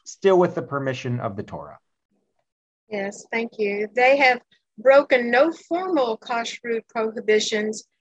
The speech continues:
Speaker 2: but their act is shameful, and they have not lived by the moral and ethical intentions of the Torah.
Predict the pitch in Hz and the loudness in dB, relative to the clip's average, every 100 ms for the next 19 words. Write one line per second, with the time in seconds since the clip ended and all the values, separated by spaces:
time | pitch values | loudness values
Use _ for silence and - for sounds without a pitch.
0 | _ 240 240 226 220 233 240 - 262 254 | _ -4 0 0 2 2 2 0 -4 -4
1 | - 233 220 214 185 175 - _ _ - | -2 0 -2 -4 -8 -8 -12 _ _ -8
2 | 202 220 233 226 220 233 226 233 254 233 | -4 0 0 0 0 -2 0 6 6 6
3 | 220 214 214 208 214 220 226 233 233 226 | 0 0 0 0 0 0 0 -2 -4 -6
4 | 214 214 220 226 233 220 208 208 233 226 | -2 0 0 -2 -2 0 0 -4 -4 -4
5 | 226 220 214 202 214 214 - 185 165 | -6 -6 -6 -6 -6 -6 -6 -6 -6